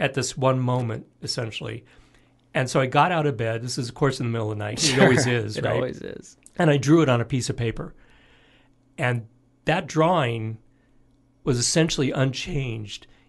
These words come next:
Speaker 1: in the presentation I eventually gave on that. And the idea is that, you know,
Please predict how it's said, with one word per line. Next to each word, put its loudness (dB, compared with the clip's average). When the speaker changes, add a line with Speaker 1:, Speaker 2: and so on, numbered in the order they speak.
Speaker 1:
in 0
the 2
presentation 0
I -2
eventually -2
gave -2
on 2
that. -8
And -4
the 4
idea 2
is -2
that, 0
you -2
know, 0